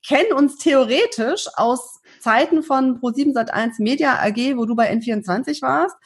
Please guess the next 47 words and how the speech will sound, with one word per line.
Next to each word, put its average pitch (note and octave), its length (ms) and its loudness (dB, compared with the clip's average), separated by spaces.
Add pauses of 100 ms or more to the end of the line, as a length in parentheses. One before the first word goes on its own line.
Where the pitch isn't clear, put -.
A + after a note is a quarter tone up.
(380)
Ähm, A#3 380 4
da A3 140 0
habe A3+ 120 0
ich B3 120 -2
aber A3+ 120 -2
den G#3+ 300 0
Sender G#3 340 0
N A3+ 120 -2
vierundzwanzig G#3+ 500 -6
nicht B3+ 160 -6
betreut, A#3 380 -2
sondern A3 340 -2
wir G3 80 -4
kennen G#3+ 240 -2
uns G3+ 180 -2
über G3+ 180 -6
Christiane, G#3 680 0
die, G#3 260 0
äh, G3+ 260 -2
im F3+ 60 -2
Marketing G3+ 560 2
war. G3+ 260 0 (360)
Und G#3+ 300 -4
die D4 180 4
habe - 160 0
ich A#3 80 -4
damals A3+ 360 0
betreut. G#3+ 380 0
Vielleicht A#3 200 -2
erzählst B3+ 320 -4
du C4+ 40 -2
noch B3 60 0
mal A3+ 140 2
ein F#3 120 -4
bisschen D#4 300 2
was. C#4+ 120 -2 (440)
Wie C#4 220 4
bist E4+ 220 4
du C#4+ 60 0
eigentlich B3+ 340 -2
zu - 80 -8
dem A#3+ 140 0
Thema A#3 280 -2 (120)
Achtsamkeit F3+ 840 0
als G#3+ 300 -2
Journalist B3 640 0
gekommen? F3 560 -12